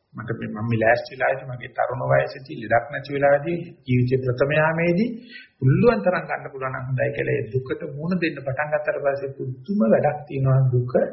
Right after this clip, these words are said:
ඇඟිලි ගතිය නැති වෙලා යනවා. දුකේ තියෙන තිත්ත ගතිය නැති වෙලා යනවා. සතුටෙන් නුවර මුහුණ දෙනකොට පැමිණි දුක් පැණි ගහයි කියලා අපේ සිංහලයේ පරණ ලස්සන වචනයක් තියෙනවා. පැමිණි දුකට ලෑස්ති වෙලා යන්න ඔය කියන තරම් කටු කරෝසන නැහැ.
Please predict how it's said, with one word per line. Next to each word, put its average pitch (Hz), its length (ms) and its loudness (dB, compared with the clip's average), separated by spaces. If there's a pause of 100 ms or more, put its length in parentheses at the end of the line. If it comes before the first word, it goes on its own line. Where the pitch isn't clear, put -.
(1200)
ඇඟිලි 196 320 4
ගතිය 180 260 4
නැති 104 220 -4
වෙලා - 160 -6
යනවා. - 200 -20 (920)
දුකේ 135 260 6
තියෙන 180 240 -2
තිත්ත 165 380 -4
ගතිය 214 260 0
නැති 202 220 -2
වෙලා 123 200 -6
යනවා. - 160 -18 (800)
සතුටෙන් 151 460 0
නුවර 151 300 2
මුහුණ 156 280 0
දෙනකොට 214 420 2
පැමිණි 143 360 -2
දුක් 160 160 -2
පැණි 151 220 -4
ගහයි 165 200 0
කියලා 170 220 2
අපේ 151 140 -4
සිංහලයේ 160 440 -2
පරණ 143 260 0
ලස්සන 151 280 0
වචනයක් 165 400 -4
තියෙනවා. 190 440 -4 (460)
පැමිණි 180 440 2
දුකට 180 340 -2
ලෑස්ති 170 440 2
වෙලා 196 200 6 (100)
යන්න 202 220 0 (840)
ඔය 202 160 4
කියන 196 320 2
තරම් 220 280 0
කටු 208 220 0
කරෝසන 247 420 2
නැහැ. - 320 -10